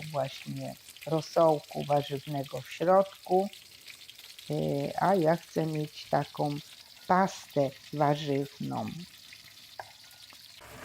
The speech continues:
No i teraz minął czas, minęło pięć minut i ja to wszystko wyłączam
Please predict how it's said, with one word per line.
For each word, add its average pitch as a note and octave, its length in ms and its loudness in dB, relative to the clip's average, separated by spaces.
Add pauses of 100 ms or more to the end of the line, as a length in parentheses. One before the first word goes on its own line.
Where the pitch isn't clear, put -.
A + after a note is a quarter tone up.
No F#3 320 4 (280)
i F3+ 180 0 (140)
teraz D#3 420 4 (760)
minął E3+ 560 4
czas, A3+ 460 4
minęło F3 540 2
pięć F3 540 0
minut G3 540 4 (680)
i A#3 160 4
ja F#3+ 200 8
to F3 200 0
wszystko D3+ 640 -2
wyłączam C#3+ 1120 2